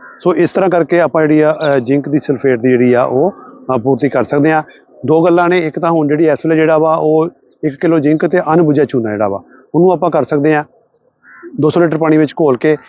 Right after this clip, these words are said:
ਇਸੇ ਤਰ੍ਹਾਂ ਜਿਹੜਾ ਵਾ ਉਹ, ਅਹ, ਜਦੋਂ ਤੁਹਾਡੇ ਦਾਣੇ ਬਣਦੇ ਆ, ਦਾਣੇ ਬਣਨ ਤੋਂ ਪਹਿਲਾਂ ਪਹਿਲਾਂ, ਅਹ, ਵਿੱਚ ਆਪਾਂ ਇੱਕ ਕਿਲੋ ਜ਼ਿੰਕ ਸਲਫੇਟ, ਇੱਕ ਅੱਧਾ ਅਣ-, ਅਣਬੁੱਝ-, ਅੱਧਾ ਕਿਲੋ ਅਣਬੁੱਝਿਆ ਚੂਨਾ ਜਿਹੜਾ ਵਾ ਉਹਦੀ ਆਪਾਂ ਛਿੜਕਾਅ ਕਰ ਸਕਦੇ ਹਾਂ ਤੇ ਆਪਣਾ ਜਿਹੜੇ ਪੈਦਾਵਾਰ ਜਿਹੜੀ ਉਹਨੂੰ ਗੁਣਵੱਤਾ, ਗੁਣਵੱਤਾ ਜਿਹੜੀ ਉਹ ਵਧਾ ਸਕਦੇ ਹਾਂ।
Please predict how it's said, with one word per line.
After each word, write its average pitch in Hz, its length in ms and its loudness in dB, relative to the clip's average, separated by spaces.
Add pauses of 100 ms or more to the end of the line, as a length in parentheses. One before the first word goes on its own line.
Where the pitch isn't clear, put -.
(200)
ਇਸੇ 190 200 0
ਤਰ੍ਹਾਂ 202 180 0
ਜਿਹੜਾ 185 160 2
ਵਾ 180 160 2
ਉਹ, 175 320 0 (400)
ਅਹ, 147 40 0
ਜਦੋਂ 160 400 0
ਤੁਹਾਡੇ 151 380 -2
ਦਾਣੇ 147 260 0
ਬਣਦੇ 135 360 0
ਆ, 147 80 2
ਦਾਣੇ 143 260 0
ਬਣਨ 135 260 0
ਤੋਂ 135 140 -2
ਪਹਿਲਾਂ 151 260 0
ਪਹਿਲਾਂ, 123 260 0
ਅਹ, - 540 -8
ਵਿੱਚ 143 180 0
ਆਪਾਂ 160 200 0
ਇੱਕ 156 160 -4
ਕਿਲੋ 160 340 2
ਜ਼ਿੰਕ 139 280 -2
ਸਲਫੇਟ, 151 440 -2 (200)
ਇੱਕ 156 180 -4
ਅੱਧਾ 151 200 0
ਅਣ-, 143 220 0 (100)
ਅਣਬੁੱਝ-, 143 460 0
ਅੱਧਾ 143 200 0
ਕਿਲੋ 151 340 0 (360)
ਅਣਬੁੱਝਿਆ 151 340 2
ਚੂਨਾ 120 240 0
ਜਿਹੜਾ 101 180 0
ਵਾ 95 120 -10 (360)
ਉਹਦੀ 151 180 2
ਆਪਾਂ 160 160 0
ਛਿੜਕਾਅ 147 340 -2
ਕਰ 123 120 -2
ਸਕਦੇ 139 300 -2
ਹਾਂ 135 80 -8 (280)
ਤੇ 170 80 -2
ਆਪਣਾ 160 300 0
ਜਿਹੜੇ 151 160 2 (300)
ਪੈਦਾਵਾਰ 143 300 0
ਜਿਹੜੀ 135 180 0
ਉਹਨੂੰ 139 140 0
ਗੁਣਵੱਤਾ, 131 340 -2
ਗੁਣਵੱਤਾ 131 420 -2
ਜਿਹੜੀ 131 160 2
ਉਹ 131 80 2
ਵਧਾ 123 200 0
ਸਕਦੇ 98 300 -4
ਹਾਂ। 98 60 -6